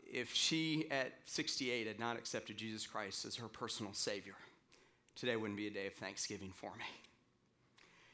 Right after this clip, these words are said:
Today wouldn't be a day of rejoicing, and the tears that we've shed over these last few weeks, um, wouldn't turn into tears of joy today. But they are tears of joy, and it is a day of thanksgiving, and it is a day,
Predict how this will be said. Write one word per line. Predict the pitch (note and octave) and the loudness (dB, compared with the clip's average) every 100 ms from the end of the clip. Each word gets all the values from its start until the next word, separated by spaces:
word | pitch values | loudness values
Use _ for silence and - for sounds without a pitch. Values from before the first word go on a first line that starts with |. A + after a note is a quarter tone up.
| - | -2
Today | - C#3+ E3 F3 | 2 8 10 10
wouldn't | E3 D3+ C3+ | 8 6 6
be | D3+ D3 | 6 6
a | |
day | C3+ D3 D3 | 8 8 8
of | A#2 | 6
rejoicing, | A#2 A#2+ C3+ C3+ - A#2 | -4 2 4 6 4 4
and | A#2 | 2
the | A2+ | 2
tears | - D#3+ E3 D3+ A#2+ | 6 8 8 6 6
that | C3 | 2
we've | C3+ B2 | 2 2
shed | - E3 D#3 D3 | 6 8 8 8
over | C#3+ | 4
these | B2+ A2 | 2 4
last | C#3 C#3+ D3+ - | 8 8 6 0
few | D#3 B2 | 0 2
weeks, | C3+ D3 C#3+ - - - - - - - - | 6 6 6 4 4 2 -12 -20 -20 -20 -2
um, | A#2 A#2 A#2+ | 0 2 4
wouldn't | D#3 D3+ - | 4 4 2
turn | D#3 D3+ D3 | 4 6 6
into | C3 A#2 A#2 | 6 2 -2
tears | - D3 C3+ A#2+ | 2 2 2 -2
of | G2 | -4
joy | A2+ B2+ C3+ A#2 | 0 4 6 4
today. | A2+ A2+ A#2+ A#2 G2+ - - - - - - _ _ _ _ - - | 0 -2 0 0 0 -4 -18 -20 -20 -20 -20 _ _ _ _ -20 -2
But | - D3+ | 2 6
they | C#3+ | 10
are | C#3+ D#3 | 10 8
tears | - D3 A#2+ | 6 0 0
of | G#2+ | -4
joy, | - C3 G#2+ - - | -4 -2 -2 -4 2
and | C#3+ | 8
it | D#3+ | 10
is | F3+ D#3+ | 8 6
a | |
day | D3 C3 | 6 6
of | - | 4
thanksgiving, | B2 G#2+ - C#3 A2+ A#2 | 2 2 0 0 0 2
and | C3 | 4
it | D3 | 6
is | D#3 D#3+ | 6 4
a | |
day, | C#3 D#3 D#3 | 6 8 8